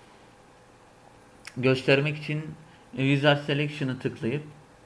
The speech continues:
böyle Display'e tıklıyorum. Buradan tek name bunu alabilirim. Tıkladığımda içi tıklıyorum. Tek iki demiştim.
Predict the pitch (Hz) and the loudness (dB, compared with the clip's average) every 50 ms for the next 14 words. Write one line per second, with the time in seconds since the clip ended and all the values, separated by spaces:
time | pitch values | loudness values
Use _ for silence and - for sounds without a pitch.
0 | - - - - - - 139 147 147 151 147 151 - 147 147 147 147 147 - 127 | -20 -20 -20 -14 -8 -4 -2 -2 -2 -2 -4 -6 -4 -2 0 0 -2 -2 -4 -6
1 | 113 - - 104 104 110 123 135 143 147 143 135 135 135 131 127 131 135 135 135 | -6 -4 -4 -4 -4 -4 -4 -6 -6 -4 -4 -2 -2 -4 -4 -2 -2 0 0 0
2 | 139 143 143 143 143 - - - - - - - - - - - - - - - | 0 -2 -4 -4 -6 -10 -20 -20 -20 -20 -20 -20 -20 -20 -20 -20 -20 -20 -20 -20
3 | - - - - - - - - - - - - - - - - - - - 143 | -20 -20 -20 -20 -20 -20 -20 -20 -20 -20 -20 -20 -20 -20 -20 -20 -20 -12 -12 -10
4 | 131 131 - - - 135 135 135 139 139 139 - - - - - - - - - | -10 -10 -12 -10 -8 -6 -4 -4 -4 -4 -6 -8 -10 -18 -20 -20 -20 -20 -20 -20
5 | - - - - - - - - - - - - - - - - 135 135 131 123 | -20 -20 -20 -20 -20 -20 -20 -20 -20 -20 -20 -20 -20 -20 -14 -10 -8 -6 -6 -4
6 | - 127 131 127 127 127 123 127 117 110 104 110 131 170 185 - - - - - | -4 -4 -2 -2 -2 -2 -2 -2 0 0 0 -2 -2 -6 -8 -12 -14 -20 -20 -20
7 | - - - - - - - - - - - - - - - - - - - 160 | -20 -20 -20 -20 -20 -20 -20 -20 -20 -20 -20 -20 -20 -20 -20 -20 -18 -8 -8 -8
8 | 147 - 151 143 139 151 147 147 147 147 - - 160 147 - - 160 147 - 110 | -4 0 0 0 2 2 2 2 0 -2 -4 -8 -10 -10 -6 -6 -8 -4 -2 0
9 | 110 110 113 127 147 160 160 - - - - - - - - - - - - - | 2 2 2 0 -2 -6 -8 -12 -16 -18 -20 -20 -20 -20 -20 -20 -18 -10 -10 -10
10 | - - - - - 151 147 147 147 - - - - - 139 - - 160 143 131 | -8 -8 -8 -6 -4 -4 -4 -4 -6 -12 -10 -10 -10 -10 -10 -8 -4 -4 0 0
11 | 120 110 104 104 - - - 135 151 | 0 0 0 -2 -6 -6 -4 -6 -6